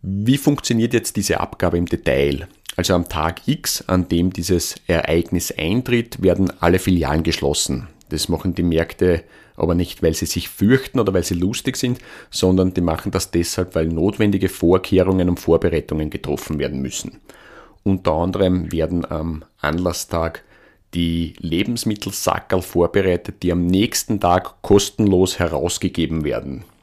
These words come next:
Sie haben richtig gehört, kostenlos. Ähm, die stehen nämlich unter einem sogenannten Abgabedruck. Das sind in erster Linie Produkte aus dem Frische- und Kühlwarensortiment, die am ersten Abgabetag, also am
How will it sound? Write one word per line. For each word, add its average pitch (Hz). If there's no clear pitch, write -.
Sie -
haben 82
richtig 95
gehört, 92
kostenlos. -
Ähm, 85
die 85
stehen 87
nämlich 87
unter 87
einem 82
sogenannten 82
Abgabedruck. -
Das -
sind 92
in 95
erster 95
Linie 101
Produkte 104
aus 92
dem 87
Frische- 104
und 85
Kühlwarensortiment, 120
die 139
am 95
ersten 87
Abgabetag, 127
also 90
am 85